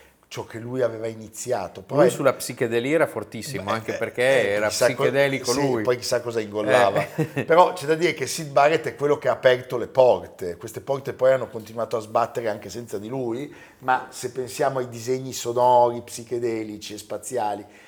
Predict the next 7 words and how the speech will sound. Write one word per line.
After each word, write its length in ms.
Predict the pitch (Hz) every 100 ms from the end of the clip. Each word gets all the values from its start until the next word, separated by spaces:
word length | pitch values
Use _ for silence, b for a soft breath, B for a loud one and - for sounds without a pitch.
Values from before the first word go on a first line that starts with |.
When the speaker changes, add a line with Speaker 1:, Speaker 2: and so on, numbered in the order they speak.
| B -
Speaker 1:
ai 120 | 127
momenti 440 | 135 139 156 143
di 100 | 131
regressione 680 | 127 127 127 120 - 143 147
all'infanzia, 960 | 131 117 98 143 156 131 120 - 113 110 B B _
di 220 | 123 143
espansione, 1000 | - - 147 131 - 139 151 143 120